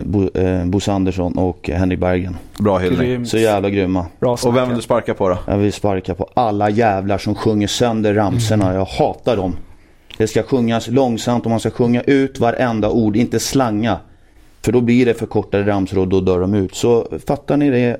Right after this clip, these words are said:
Speaker 1: så sjunger ni bättre. Fattar ni inte det, då står ni tysta.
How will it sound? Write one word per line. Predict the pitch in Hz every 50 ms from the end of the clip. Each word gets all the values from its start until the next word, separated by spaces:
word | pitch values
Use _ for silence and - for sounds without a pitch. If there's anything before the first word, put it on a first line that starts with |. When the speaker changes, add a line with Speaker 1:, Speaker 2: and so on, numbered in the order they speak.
| - -
Speaker 1:
så | - - 117 117 117 113 110 - -
sjunger | - 117 113 107 107
ni | 110 107
bättre. | 101 107 110 107 - - 101 92 87 - - - - -
Fattar | - 120 113 113 - 113
ni | 110 107
inte | 98 - 104
det, | 104 104 98 98
då | 101 110 117 117 110 110 -
står | - - 101 101
ni | 95 90
tysta. | - - - - - - - -